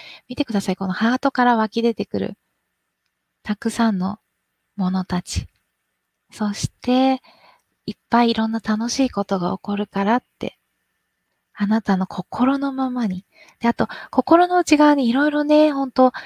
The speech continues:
眠らせてるものがたくさんあるはずよって。うん。だからそこを、目を閉じずに、向き合ってみたらね、いっぱい出てくるはずっ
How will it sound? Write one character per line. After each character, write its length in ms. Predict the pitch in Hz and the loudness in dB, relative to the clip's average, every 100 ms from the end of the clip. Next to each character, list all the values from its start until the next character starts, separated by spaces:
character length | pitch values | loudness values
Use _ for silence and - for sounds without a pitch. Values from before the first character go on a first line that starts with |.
| - - | -18 -2
眠 180 | 240 254 | 0 4
ら 140 | 294 339 | 4 4
せ 120 | 370 | 4
て 120 | 381 | 4
る 100 | 359 | 2
も 160 | 339 339 | -2 0
の 100 | 339 | 2
が 120 | 220 | 0
た 120 | 185 | -2
く 100 | - | 0
さ 180 | 262 269 | 0 2
ん 40 | |
あ 60 | 285 | 2
る 80 | 240 | 2
は 160 | 208 | 2
ず 140 | 190 220 | 4 6
よ 140 | 294 | 4
っ 60 | - _ | 2 _
て。 140 | - _ _ _ _ _ _ | -8 _ _ _ _ _ _
う 60 | 220 | -4
ん。 420 | 220 214 208 208 - - - - | -2 -2 -2 -4 -12 -20 -10 -6
だ 80 | 254 | 2
か 100 | 233 | 4
ら 120 | 220 | 4
そ 120 | - | 0
こ 420 | - 277 277 285 | 4 6 8 8
を、 60 | 285 _ _ _ - | 6 _ _ _ -2
目 220 | 285 285 | 0 2
を 100 | 208 | 0
閉 200 | - 214 | 0 0
じ 180 | 202 233 | 2 0
ず 140 | 202 | -2
に、 200 | 185 - - _ _ _ _ _ _ _ _ _ _ _ _ _ _ _ _ _ 226 | -6 -8 -16 _ _ _ _ _ _ _ _ _ _ _ _ _ _ _ _ _ -12
向 140 | 220 | -6
き 140 | - | 2
合 60 | 262 | 2
っ 40 | |
て 160 | - 190 | 2 -4
み 100 | 180 | -2
た 120 | 180 | 0
ら 120 | 165 | 0
ね、 140 | 170 180 | 0 -2
い 40 | |
っ 40 | 185 | 0
ぱ 120 | 233 | 0
い 40 | 233 | 0
出 80 | |
て 120 | 269 - | -2 -2
く 120 | 214 | -2
る 60 | |
は 140 | 180 185 | -2 -2
ず 120 | |
っ 20 | - | -6